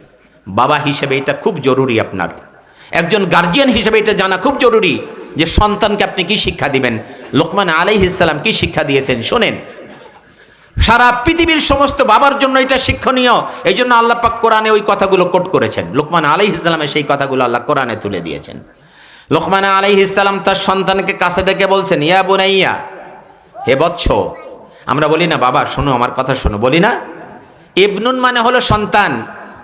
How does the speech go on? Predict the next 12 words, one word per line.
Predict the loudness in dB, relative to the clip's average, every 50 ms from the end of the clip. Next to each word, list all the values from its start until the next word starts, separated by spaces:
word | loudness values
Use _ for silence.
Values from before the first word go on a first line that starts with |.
| -4 0
পুত্র | 0 0 2 2 2 2
সন্তান, | 2 2 0 0 0 0 0 -2 -2 -4 -8 -12 -16 -14 -8 -6
আর | -4 -4 -4
বুনাইয়া | -4 -2 0 2 2 2 2 2 2 2 2
বলা | 2 2 2 2
হয় | 2 0 -2 -2 -2
আদর | -2 -2 0 0 -2 -2
করে, | -2 -2 0 0 0 -2 -4 -6 -12 -20 -20 -20 -20 _ -4
"হে | -2 0 0 0
আমার | 0 0 0 0 0 -2 -4 -6
প্রিয় | -4 0 2 2 2
বৎস।" | 2 0 -2 -4 -4 -2